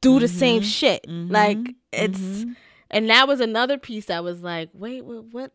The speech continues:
Speaker 1: what's," and it was people who you would assume, or you, we, we thought, like, you were our people. Like, we thought
Speaker 2: Right.
Speaker 1: that you knew that this was, like, this worldwide thing. Like, anti-blackness is, like, this worldwide thing, and it doesn't, uh,
Speaker 2: Mm-hmm.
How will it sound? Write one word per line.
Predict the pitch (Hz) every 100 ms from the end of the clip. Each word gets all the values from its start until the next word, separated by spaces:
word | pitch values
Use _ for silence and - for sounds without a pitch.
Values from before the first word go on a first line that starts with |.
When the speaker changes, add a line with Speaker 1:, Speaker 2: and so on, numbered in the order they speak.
| _
Speaker 1:
what's," | 247 247
and | -
it | 233
was | 226
people | - 320 311 294 254
who | 240
you | 220 220
would | 202 196
assume, | 180 190 - 285 262 226 214 _ - -
or | 190 202
you, | 208 208 -
we, | 196 240 208
we | 247
thought, | 233 269 294 254
like, | 226
you | 240
were | 240
our | 202 233
people. | - 415 494 262
Like, | 233 226
we | 156 156 156
thought | 294 294
Speaker 2:
Right. |
Speaker 1:
that | 285 254 269
you | 233
knew | 226 254
that | 233 208
this | 208 214
was, | 226
like, | 202 202
this | 202 185
worldwide | 185 190 185 170 -
thing. | 165
Like, | 156
anti-blackness | 156 170 196 175 165 165 165
is, | 165 170
like, | 156
this | 160 160
worldwide | 160 156 151
thing, | 156 151
and | 156
it | 165
doesn't, | 170 170 160
uh, |
Speaker 2:
Mm-hmm. | 156